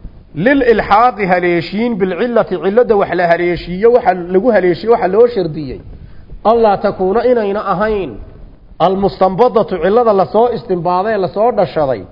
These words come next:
Mucaaradatan, mid la bushiyey, bimunaafin, lagu bushiyey, mid anfiyaya, oo mawjuudin, ku jira, fil asli, asalka ku jira.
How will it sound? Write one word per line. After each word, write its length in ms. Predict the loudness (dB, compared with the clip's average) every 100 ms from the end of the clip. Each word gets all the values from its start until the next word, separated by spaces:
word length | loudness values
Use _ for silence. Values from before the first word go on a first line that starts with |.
| -20 -20 -20 -6
Mucaaradatan, 760 | 0 2 4 2 0 0 -2 -2 -2
mid 160 | -2
la 140 | 0 0
bushiyey, 540 | 0 -6 -8 -6 -6 -8 -16 -16 -14 -12 -6
bimunaafin, 800 | -4 -2 0 2 4 2 0 0
lagu 200 | 2 2 0
bushiyey, 380 | -4 -4 -2
mid 160 | 0 0 0
anfiyaya, 680 | -2 -2 2 2 4 0 -2 -6 -16 -12 2
oo 180 | 4 4
mawjuudin, 840 | 4 2 2 0 0 0 0 0
ku 180 | 0 0
jira, 340 | 0 0 2 2 0 -12 -20 -2
fil 180 | 0 4
asli, 440 | 2 2 -2 -4 0
asalka 380 | 0 2 0 0
ku 120 | -2
jira. 260 | -4 -4